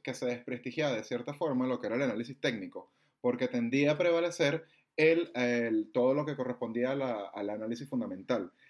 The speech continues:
Entonces, lo que era esa especie de fraternidad de los mercados en Londres, Nueva York, ten-, tendían de cierta forma a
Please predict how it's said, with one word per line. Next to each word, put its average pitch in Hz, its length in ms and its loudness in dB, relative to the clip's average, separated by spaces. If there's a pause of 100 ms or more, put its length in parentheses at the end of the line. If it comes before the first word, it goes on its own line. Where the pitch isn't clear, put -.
(120)
Entonces, 113 440 -6
lo 165 160 0
que 127 140 4
era 127 140 4
esa 165 160 -2
especie 160 420 0
de 151 60 -2
fraternidad 120 640 0
de 139 100 0
los 147 140 -2
mercados 120 420 -2
en 120 140 0
Londres, 117 400 0
Nueva 123 160 0
York, 117 280 0 (600)
ten-, 123 320 4
tendían 131 460 4
de 170 100 -4
cierta 143 280 -4
forma 180 520 -2
a 127 320 -2